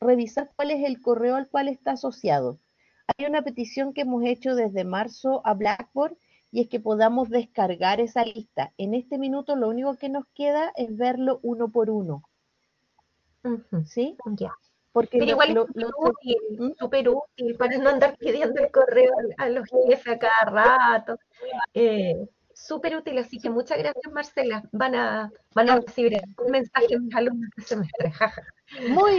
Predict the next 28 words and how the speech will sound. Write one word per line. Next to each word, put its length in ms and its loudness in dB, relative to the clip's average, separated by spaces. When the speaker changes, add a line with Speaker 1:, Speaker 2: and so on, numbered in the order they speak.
Speaker 1:
bien, 220 4
de 200 4
eso 220 0
se 180 2
trata, 540 0
<laughs> 600 2
que 60 -2
estén 480 0
bien 320 -6
acompañados. 880 -2
Porque 300 4
lo 160 4
otro 220 0
que 180 -6
yo 100 0
les 160 -4
comentaba, 800 4
por 160 0
cierto, 680 -2
es 160 -4
que 140 -2
nosotros 580 -6
podemos 420 -2
tener 380 -4
acá, 500 -2
¿no 180 -4
es 80 -6
cierto?, 460 -4